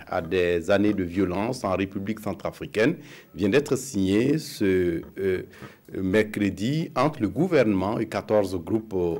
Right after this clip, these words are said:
armés. Le, euh, premier effet de cet accord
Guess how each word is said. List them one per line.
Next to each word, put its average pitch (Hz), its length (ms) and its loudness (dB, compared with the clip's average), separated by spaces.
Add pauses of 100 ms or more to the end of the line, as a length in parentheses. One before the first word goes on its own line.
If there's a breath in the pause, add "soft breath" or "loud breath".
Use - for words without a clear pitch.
armés. 90 400 0 (460 loud breath)
Le, 95 460 4
euh, 98 80 0
premier 120 840 4
effet 101 440 0
de 185 100 2
cet 170 220 -2
accord 92 380 2